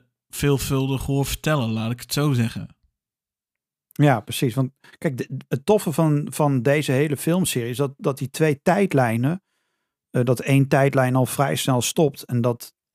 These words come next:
Speaker 2: een nieuwe tijdlijn komt en dat het eigenlijk, geschiedenis blijft zich gewoon continu herhalen. Dus het maakt niet uit of de mens wint of de aap. Uiteindelijk aan het eind van de rit verliest de mens altijd in de, in deze filmserie. Altijd, elke keer weer.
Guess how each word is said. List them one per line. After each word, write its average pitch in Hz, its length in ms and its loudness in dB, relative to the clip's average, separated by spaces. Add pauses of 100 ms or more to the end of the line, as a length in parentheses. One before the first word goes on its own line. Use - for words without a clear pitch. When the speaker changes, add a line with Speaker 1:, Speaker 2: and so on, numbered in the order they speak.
Speaker 2:
een - 180 2
nieuwe 156 280 6
tijdlijn 135 520 2
komt 147 360 0
en 123 140 -2
dat 123 100 2
het 127 100 -2
eigenlijk, 160 640 0 (640)
geschiedenis 151 680 2
blijft 147 300 2
zich - 140 -2
gewoon 139 260 0
continu 143 420 2
herhalen. 117 580 -2 (440)
Dus 131 120 -2
het 127 100 -4
maakt 147 240 4
niet 156 120 4
uit 165 200 2
of 143 100 -2
de 147 80 0
mens 143 320 2
wint 139 240 0
of 127 100 -2
de - 100 -2
aap. 165 420 0
Uiteindelijk 143 540 0
aan 135 60 4
het 117 100 -2
eind 170 260 -2
van 156 160 0
de 135 80 2
rit 160 340 -2 (640)
verliest 156 380 2
de 175 60 4
mens 143 340 4
altijd 131 580 -2
in 127 160 0
de, 127 160 -4
in 123 120 -2
deze 120 280 -2
filmserie. 117 680 -10
Altijd, 156 500 -4
elke 151 280 -2
keer 123 180 -6
weer. 113 280 -12